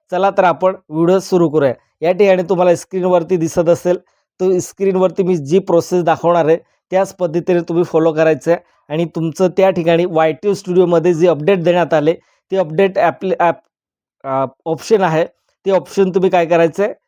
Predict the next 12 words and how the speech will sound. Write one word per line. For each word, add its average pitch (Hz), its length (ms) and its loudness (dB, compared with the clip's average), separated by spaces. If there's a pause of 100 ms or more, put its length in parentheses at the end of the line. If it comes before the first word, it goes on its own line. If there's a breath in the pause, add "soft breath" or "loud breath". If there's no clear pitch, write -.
यूज 175 280 0
करायचं 139 440 -2
आहे. 123 60 -18 (240)
आता 190 360 0 (100)
आपण, 160 400 -2 (280)
आपल्याला 180 420 2
जर 180 200 2 (200)
पाचशे 160 300 -6
सबस्क्रायबर 165 580 0
आहे 160 240 0
किंवा 156 380 -2
आपले 160 380 2